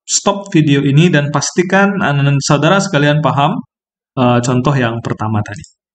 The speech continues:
Nah, sekarang perhatikan. Misalkan diberikan fungsi G X-nya adalah X. Eh, H X-nya adalah satu tambah dua X.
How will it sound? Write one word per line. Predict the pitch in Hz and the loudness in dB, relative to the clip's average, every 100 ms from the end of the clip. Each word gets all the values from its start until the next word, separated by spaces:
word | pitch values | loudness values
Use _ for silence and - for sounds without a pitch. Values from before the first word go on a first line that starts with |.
| _ _ _ - - - - - - _ _ | _ _ _ -20 -20 -20 -20 -20 -20 _ _
Nah, | 185 185 | 0 0
sekarang | - 220 247 | -2 -2 -2
perhatikan. | 233 185 170 123 135 - - _ _ _ _ _ _ _ _ | -2 0 0 0 -2 -4 -8 _ _ _ _ _ _ _ _
Misalkan | 185 208 185 202 196 196 220 214 | 4 4 2 2 2 2 2 2
diberikan | 170 165 156 156 151 180 170 123 - | 2 4 4 4 2 0 -2 -4 -4
fungsi | 160 156 156 160 156 | 4 6 6 4 2
G | 156 156 | 2 0
X-nya | 156 - 170 | -4 -2 0
adalah | 160 143 135 - | 0 0 -2 -4
X. | - 170 - - _ _ _ _ _ _ _ _ _ - - _ _ _ _ _ _ _ _ | -2 -2 -4 -14 _ _ _ _ _ _ _ _ _ -20 -20 _ _ _ _ _ _ _ _
Eh, | - 160 | -4 -2
H | 160 156 123 - - - 180 170 170 | -4 -6 -8 -10 -14 -4 0 0 -2
X-nya | 175 165 190 165 | -6 -2 0 0
adalah | 156 160 156 | 2 2 2
satu | 151 151 170 | 0 -2 -4
tambah | 160 143 147 147 | -2 -2 -2 -2
dua | 143 139 | -2 -2
X. | 170 | -4